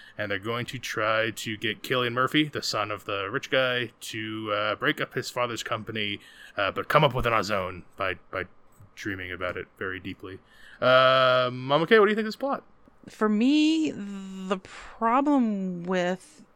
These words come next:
Speaker 2: not explaining it in the first ten minutes, not even ten minutes, it's longer than that, uh, even in dream sequence time,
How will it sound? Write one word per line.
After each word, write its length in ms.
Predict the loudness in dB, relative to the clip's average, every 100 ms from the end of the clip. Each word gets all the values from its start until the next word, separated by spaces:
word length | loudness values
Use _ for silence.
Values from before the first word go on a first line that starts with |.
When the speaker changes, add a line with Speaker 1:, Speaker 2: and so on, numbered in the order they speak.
| -10
Speaker 2:
not 300 | -2 2 2
explaining 580 | 0 -4 0 0 2 0
it 180 | -2 -4 _ _ _
in 100 | -4
the 80 | -2
first 320 | 0 -2 -2
ten 220 | -2 -2 0
minutes, 400 | 0 -2 -4 -4
not 180 | -2
even 240 | 0 -2 -2
ten 180 | -2 -4
minutes, 280 | -4 -8 -12
it's 180 | -10
longer 280 | -4 -4 -2
than 180 | -2 -2
that, 300 | -2 -2 -4 -10 -20 -20 -10
uh, 160 | -6 -4
even 260 | -2 0 2
in 140 | 0
dream 560 | -2 -2 0 0 -2 -6 _ -20 -20 -18
sequence 920 | -14 -10 -8 -6 -6 -4 -4 -4 -6 -8
time, 440 | -4 -2 -2 -4